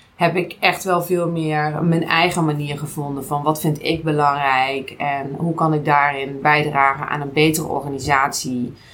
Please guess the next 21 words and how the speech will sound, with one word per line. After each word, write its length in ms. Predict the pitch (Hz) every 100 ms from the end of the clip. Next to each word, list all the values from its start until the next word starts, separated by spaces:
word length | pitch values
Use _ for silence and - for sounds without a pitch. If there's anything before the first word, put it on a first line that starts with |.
| - - _ -
Ehm, 400 | 151 143 143 151 151
andere 360 | 185 185 180 175
mensen 360 | 165 165 160
helpen 480 | 147 147 151 147 151
op 100 | 143
hun 140 | 156 147
persoonlijke 640 | 156 170 147 147 147 151
leiderschapsontwikkeling 1400 | 151 143 139 147 147 143 156 151 156 143 156 135 131 131 123 -
en 160 | 147
gewoon 140 | 143 147
met 140 | 147
z'n 60 | -
allen 560 | - 160 147 147 180 - -
zorgen 540 | - 160 160 156 156
dat 220 | 151 143 156
we 240 | 147 143 139 - _ _ _ _ -
A, 400 | 160 151 139 - _ _ _ _ _ _ -
de 240 | 160 170
juiste 400 | 165 156 156 160
dingen 280 | 160 185 185
doen, 360 | 175 175 175